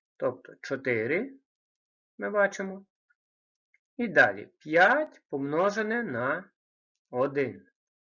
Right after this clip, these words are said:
Одиничка не пишеться. Це що стосується оксигену. Тепер, відповідно, гідроген.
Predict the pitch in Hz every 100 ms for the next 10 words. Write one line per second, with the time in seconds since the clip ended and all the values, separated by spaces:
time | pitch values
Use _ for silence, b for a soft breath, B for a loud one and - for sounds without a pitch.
0 | _ _ _ _ _ _ _ _ _ _
1 | _ _ _ - 107 110 156 - 127 120
2 | 117 85 - - - _ _ _ _ _
3 | _ b b b - 196 302 - 160 -
4 | 139 156 156 175 180 185 202 - _ _
5 | _ _ _ _ _ _ _ _ _ _
6 | - 143 131 151 139 117 95 - _ _
7 | _ _ _ b b b b b b -
8 | 110 120 151 269 - _ _ _ _ _
9 | _ _ _ - 151 - 156 175 202 202
10 | 202 - 135 180 202 208 151 107